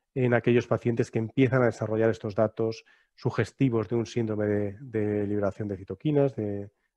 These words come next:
un síndrome de activación macrofágica y quizá una fase más precoz y no tanto una fase tardía donde quizá el efecto de estos fármacos ya pueda ser menor. Vamos a hablar un poquito de los corticoides porque, como hemos visto,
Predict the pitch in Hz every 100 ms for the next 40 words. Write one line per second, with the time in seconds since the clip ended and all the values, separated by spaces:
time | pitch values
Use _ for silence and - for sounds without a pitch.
0 | - 131 - 113 110 107 101 104 98 110
1 | 104 104 104 127 - 127 120 120 - -
2 | _ _ 143 139 135 131 123 - 117 117
3 | 113 110 110 - - - 131 143 - 113
4 | 107 107 107 113 117 - _ _ _ _
5 | _ 120 117 113 104 113 107 113 113 110
6 | 110 110 - 113 123 143 113 101 120 -
7 | 117 107 104 - 104 107 107 101 101 110
8 | 101 95 107 104 101 _ 104 95 92 -
9 | _ _ _ _ _ - - - _ _
10 | _ _ - 135 143 147 139 120 - 117
11 | - 113 117 135 151 160 139 117 113 117
12 | 120 101 147 - 143 139 151